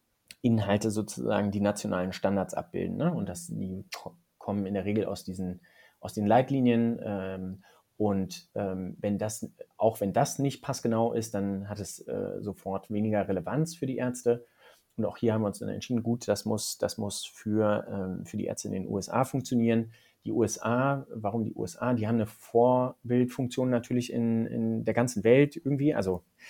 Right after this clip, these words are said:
äh, <laughs> nicht unbedingt politisch vielleicht immer und auch nicht unbedingt immer so, <laughs> äh, wie das Gesundheitssystem dort aufgestellt ist, aber so wie medizinische Informationen dort aufbereitet werden, ähm, die ganze Seite der Forschung, die ganze Seite des,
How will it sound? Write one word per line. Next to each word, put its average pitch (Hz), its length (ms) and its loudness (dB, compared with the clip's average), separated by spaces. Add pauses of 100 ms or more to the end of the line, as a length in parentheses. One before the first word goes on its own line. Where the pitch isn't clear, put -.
(280)
äh, - 160 -12
<laughs> - 840 -8
nicht 113 280 0
unbedingt 101 280 -2
politisch 151 400 2
vielleicht 143 300 2
immer 143 380 4
und 101 240 -2
auch - 180 2
nicht 107 220 -4
unbedingt 104 340 -2
immer 110 220 0
so, 107 300 4 (440)
<laughs> - 460 -6
äh, 104 240 8
wie 110 80 2
das 104 260 8
Gesundheitssystem 147 720 6
dort - 160 6
aufgestellt 165 460 4
ist, 170 100 -2
aber 113 300 2 (280)
so 123 400 4
wie 113 440 2
medizinische 113 560 2
Informationen 147 800 2
dort 151 260 4
aufbereitet 139 540 -4
werden, 127 500 -2
ähm, 107 420 0
die - 80 -20
ganze 107 540 -2
Seite 107 400 -2
der 101 240 -2
Forschung, 143 480 -4
die 113 80 -2
ganze 110 240 -6
Seite 104 320 -12
des, 98 300 -10